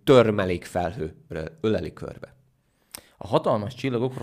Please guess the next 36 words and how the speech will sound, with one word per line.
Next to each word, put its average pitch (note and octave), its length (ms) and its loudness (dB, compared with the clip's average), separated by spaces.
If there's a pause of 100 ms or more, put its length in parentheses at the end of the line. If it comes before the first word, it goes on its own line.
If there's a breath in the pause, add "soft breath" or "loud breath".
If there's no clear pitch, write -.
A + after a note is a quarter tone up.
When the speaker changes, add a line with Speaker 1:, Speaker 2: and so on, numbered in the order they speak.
Speaker 2:
robbanásszerű A#2 840 -2
pusztulása A2+ 560 -2
extrém A2 380 -4
körülményeket G2 560 -4
teremt. E2+ 380 -10 (440 soft breath)
A G#2+ 80 -6
szupernova A#2 500 2
során C#3 440 2
a - 80 -10
csillag B2+ 500 4
magját A#2 500 0 (180)
olyan D#3+ 280 4
nagy G#2+ 180 2
nyomás G#2+ 320 0
éri, A#2+ 180 -2
hogy A#2 200 -4
az A2 80 -4
atomokban A2+ 520 -2
lévő G#2 260 -4
protonok C#3 440 -4
és - 100 -14
elektronok G#2 440 -6
egyesülve A2 540 -4 (180 loud breath)
neutronokká G#2+ 720 -6
válnak. - 400 -10 (580 soft breath)
A - 80 -8
modern B2 400 6
vélekedés G#2 520 -2
szerint A2+ 340 -2
a G2+ 60 -2
protonok D3 420 -2
és G2+ 100 -8
az G2 120 -8
elektronok G#2+ 400 -2
három G#2+ 340 -2
quarkból, G2 600 -6